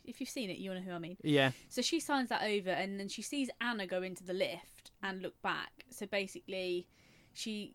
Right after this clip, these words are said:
Speaker 1: Lara doesn't really understand what's been going on. So she says, "Oh, we own all of these companies."
Speaker 2: Yeah.
Speaker 1: And basically, Matthias's company,
Speaker 2: Well, the one he worked
Speaker 1: the
Speaker 2: for.
Speaker 1: one he worked for,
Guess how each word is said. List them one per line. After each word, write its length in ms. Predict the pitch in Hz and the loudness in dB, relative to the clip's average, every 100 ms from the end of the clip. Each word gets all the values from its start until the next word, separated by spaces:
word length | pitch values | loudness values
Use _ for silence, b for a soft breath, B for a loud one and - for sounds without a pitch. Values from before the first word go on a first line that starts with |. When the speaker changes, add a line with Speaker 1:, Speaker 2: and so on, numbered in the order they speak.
| - | -8
Speaker 1:
Lara 380 | 220 220 208 202 | -2 0 0 -4
doesn't 240 | 190 196 | -8 -6
really 260 | 190 180 - | -4 -4 -4
understand 640 | 185 175 - 208 185 180 | -6 -6 -6 -2 -2 -4
what's 440 | 175 185 - - - | -6 -8 -10 -18 -8
been 140 | - 180 | -6 0
going 260 | 175 185 | 0 2
on. 300 | 185 151 147 | 0 -2 -4
So 120 | 160 196 | -8 -10
she 160 | - | -8
says, 160 | 202 196 | -8 -6
"Oh, 160 | - 269 | -2 0
we 220 | 202 214 | 0 -2
own 260 | 240 240 233 | -2 0 0
all 160 | 233 | -2
of 60 | 233 | -4
these 160 | 240 - | -6 -8
companies." 760 | - 269 - - - 208 190 | 0 2 2 -4 -8 -8 0
Speaker 2:
Yeah. 280 | 147 135 131 b b b _ | 2 4 2 b b b _
Speaker 1:
And 560 | 208 202 196 196 196 - _ _ _ _ _ _ _ | 4 4 2 -2 -8 -12 _ _ _ _ _ _ _
basically, 440 | 214 214 - 208 208 | 0 0 0 -4 -4
Matthias's 680 | 214 - 269 254 240 - 214 | -4 0 2 2 2 -2 -6
company, 800 | - 226 214 - 143 120 143 220 - - _ _ 147 - _ - | -2 0 0 -4 -8 -6 -6 -6 -8 -20 _ _ -20 -20 _ 8
Speaker 2:
Well, 260 | 147 131 127 | 10 10 8
the 120 | 156 | 6
one 160 | 151 143 | 8 10
he 140 | 147 139 | 10 8
worked 360 | 139 139 - | 10 8 6
Speaker 1:
the 40 | 226 | 2
Speaker 2:
for. 40 | |
Speaker 1:
one 100 | 247 226 | 4 6
he 140 | 233 | 4
worked 420 | 214 220 220 - | 6 6 6 4
for, 300 | - 175 170 | -6 -2 -2